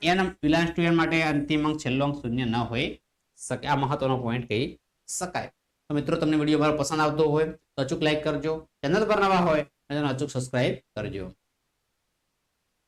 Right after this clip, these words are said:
સમજાવો કે સાત, અગિયાર, તેર વત્તા તેર, સાત, છ, પાંચ, ચાર, ત્રણ, બે ને એક વત્તા પાંચ વડે શા માટે વિભાજ્ય સંખ્યાઓ છે? હવે લખી શકીએ ત્રણ, અગિયાર,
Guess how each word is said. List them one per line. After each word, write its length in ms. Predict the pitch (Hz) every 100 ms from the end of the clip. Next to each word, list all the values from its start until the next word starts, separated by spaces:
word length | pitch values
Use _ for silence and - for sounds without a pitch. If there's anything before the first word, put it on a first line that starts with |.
| _ _ _ _ _ _ _ _ _ _ _ _ _ _ _ _ _ _ -
સમજાવો 460 | 165 170 202 220 214
કે 100 | 220
સાત, 400 | - 175 196 185
અગિયાર, 580 | 165 170 196 156 143 - _ _ -
તેર 160 | 208
વત્તા 640 | 185 - - 170 170 175 -
તેર, 320 | 190 196 196
સાત, 480 | 185 - 175 196 196
છ, 100 | - 196 180 180
પાંચ, 340 | 170 185 190
ચાર, 340 | - 175 180 -
ત્રણ, 200 | 165 170
બે 240 | 165 147
ને 300 | 147 220 370 _
એક 240 | 180 185 - - _ -
વત્તા 280 | 180 180 208
પાંચ 420 | 180 190 180 180
વડે 160 | 160 196
શા 280 | - 175 175
માટે 220 | 180 180
વિભાજ્ય 400 | 156 110 123 160
સંખ્યાઓ 680 | 160 135 123 139 175 247 - _ -
છે? 400 | - 180 113 - _ _ -
હવે 100 | 196
લખી 220 | 202 240
શકીએ 580 | 226 220 - 202 196 202
ત્રણ, 640 | _ _ - 196 208 185
અગિયાર, 360 | 175 202 196